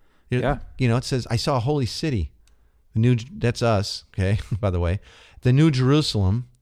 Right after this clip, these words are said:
Speaker 1: Jerusalem, coming down out of heaven from, and from God, prepared as a bride beautifully dressed with her husband. And I heard a loud sound,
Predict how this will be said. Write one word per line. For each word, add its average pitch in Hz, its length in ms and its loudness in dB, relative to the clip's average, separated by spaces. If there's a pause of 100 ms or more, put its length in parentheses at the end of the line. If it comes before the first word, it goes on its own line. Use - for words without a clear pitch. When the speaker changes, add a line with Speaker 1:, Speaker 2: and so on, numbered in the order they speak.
(220)
Speaker 1:
Jerusalem, 95 800 0 (180)
coming 143 240 0
down 127 220 2
out 120 120 4
of 113 60 4
heaven 123 240 0
from, 101 240 -6
and 107 340 -4
from 107 160 -2
God, 113 400 -2 (300)
prepared 117 360 0
as 104 120 0
a 98 40 0
bride 98 400 4
beautifully 92 320 0
dressed 98 300 0
with 92 100 -4
her 87 80 4
husband. 98 300 -2
And 85 100 0
I 92 40 0
heard 113 140 0
a 110 40 0
loud 113 260 0
sound, 143 440 -6